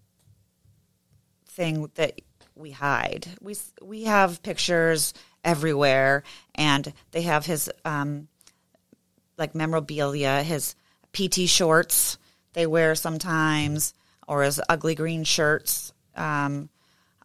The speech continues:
uh, my daughter still sleeps in those. She has a daddy blanket that has pictures of him from when he was deployed. We,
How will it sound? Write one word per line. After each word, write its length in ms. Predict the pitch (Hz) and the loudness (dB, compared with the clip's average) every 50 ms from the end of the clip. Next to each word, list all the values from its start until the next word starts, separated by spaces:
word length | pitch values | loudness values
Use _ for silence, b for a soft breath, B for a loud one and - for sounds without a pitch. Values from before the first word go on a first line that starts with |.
| _ - | _ -6
uh, 260 | 143 135 139 - - | -6 -4 -2 -2 -2
my 160 | 151 143 139 | -2 -4 -4
daughter 300 | - - - 147 139 135 | -4 -4 -2 -2 0 -2
still 200 | 139 - - 151 | -2 -2 -2 -2
sleeps 320 | 143 - - 147 143 - - | -2 -2 -4 -4 -4 -2 -4
in 100 | 151 143 | -2 -2
those. 340 | 139 139 139 139 135 - - | 0 0 0 0 -2 -4 -4
She 140 | - - 165 | -4 -4 -2
has 100 | 143 135 | -2 -2
a 80 | 135 131 | -4 -4
daddy 360 | 123 139 135 120 120 143 143 | -2 -2 -2 0 0 -2 -4
blanket 600 | 127 131 135 139 135 127 - 143 139 135 135 - - - | -4 -4 -4 -4 -4 -4 -6 -4 -4 -4 -6 -6 -10 -10
that 160 | 135 127 - | -10 -10 -8
has 200 | 135 139 127 - | -8 -10 -10 -10
pictures 400 | - - 147 - - - 147 135 | -10 -14 -16 -12 -10 -10 -6 -6
of 160 | 143 131 123 | -6 -6 -6
him 280 | - 139 127 127 131 131 | -8 -6 -6 -6 -6 -6
from 160 | 127 - 131 | -8 -12 -18
when 120 | 131 131 131 | -18 -18 -18
he 100 | 135 131 | -18 -18
was 160 | 131 127 123 | -18 -20 -20
deployed. 680 | 127 135 131 _ 135 135 135 131 127 127 123 127 123 - _ _ _ _ _ _ _ _ _ _ _ _ _ | -20 -20 -20 _ -18 -14 -8 -6 -4 -4 -4 -6 -8 -12 _ _ _ _ _ _ _ _ _ _ _ _ _
We, 460 | - 170 185 190 185 185 180 175 - | -18 -8 -2 2 2 2 2 0 -2